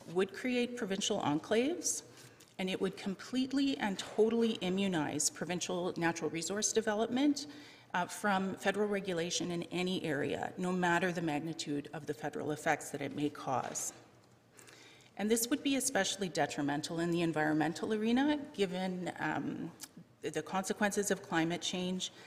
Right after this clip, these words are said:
and the importance of both levels of government having the ability to act, which was recognized by this court in paragraph twelve of the G G P P A.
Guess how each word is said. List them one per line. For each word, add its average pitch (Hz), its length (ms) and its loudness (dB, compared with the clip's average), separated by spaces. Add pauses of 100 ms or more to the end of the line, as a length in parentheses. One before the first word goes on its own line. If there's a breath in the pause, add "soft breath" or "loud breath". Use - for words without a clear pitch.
(280 loud breath)
and 208 140 0
the 208 120 2
importance 185 560 -2
of 165 240 -4
both 156 260 2
levels 160 280 -2
of 165 120 -4
government 196 540 0
having 170 320 2
the 170 100 2
ability 151 480 0
to - 220 -6
act, - 400 -4
which - 160 -6
was 202 240 4
recognized 165 680 -2
by 147 140 0
this - 220 -4
court - 420 -4 (280 loud breath)
in 185 120 -2
paragraph 160 520 0
twelve 143 440 -2
of 139 160 -6
the 143 80 -2
G 147 160 -4
G 147 160 -2
P - 180 -10
P - 240 -12
A. - 220 -10